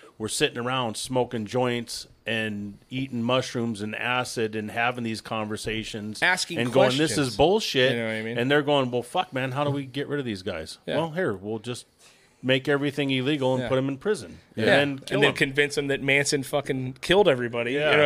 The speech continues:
Speaker 2: what I mean? <laughs> And now hippies are scary. You know what I mean? But, I mean, the thing about what happens now for me is you can't even ask questions, right? 'Cause I'm not smart enough to be a fucking,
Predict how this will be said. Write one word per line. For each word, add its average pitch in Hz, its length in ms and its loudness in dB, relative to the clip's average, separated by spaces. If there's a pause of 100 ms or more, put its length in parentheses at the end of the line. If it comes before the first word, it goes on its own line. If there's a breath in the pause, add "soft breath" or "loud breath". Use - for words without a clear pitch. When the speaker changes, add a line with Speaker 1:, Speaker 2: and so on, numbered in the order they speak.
(140)
Speaker 2:
what 151 80 2
I 285 80 4
mean? 294 160 2
<laughs> - 40 -10
And 208 180 4
now 151 200 4
hippies 170 360 0
are 170 60 0
scary. 185 520 2
You 190 140 4
know 165 80 6
what 147 80 8
I 147 60 6
mean? 160 160 0 (380 loud breath)
But, 196 260 4 (280)
I 190 80 4
mean, 208 240 4 (320 loud breath)
the 165 160 2
thing 247 220 6
about 185 480 4
what 147 220 4
happens 143 420 -2
now 120 300 0
for 147 160 -4
me 135 320 2 (460 soft breath)
is 131 260 2 (340)
you 131 200 -6
can't 165 420 0
even 139 300 -2
ask 113 280 -2
questions, - 580 -10
right? 143 160 4
'Cause 160 140 2
I'm 233 120 6
not 254 160 4
smart 143 340 2
enough 139 220 4
to 131 80 -2
be 123 140 0
a 110 60 2
fucking, 107 480 0